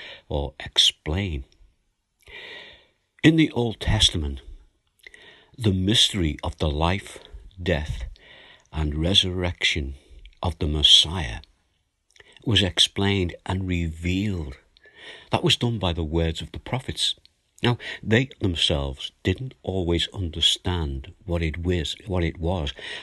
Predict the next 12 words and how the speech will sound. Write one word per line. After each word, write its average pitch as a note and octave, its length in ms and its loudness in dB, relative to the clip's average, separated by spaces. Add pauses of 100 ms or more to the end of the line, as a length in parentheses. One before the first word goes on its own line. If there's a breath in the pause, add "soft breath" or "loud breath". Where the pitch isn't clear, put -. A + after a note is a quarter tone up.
that - 180 0
the F2 80 0
Lord D#2 300 0
had E2 160 -6
told - 300 -8
them, C#2+ 220 -8 (920)
but D2 200 0 (180)
they D2 220 -2 (100)
trusted - 760 0
in F2+ 220 -4
the D#2 100 -2
truth - 480 -2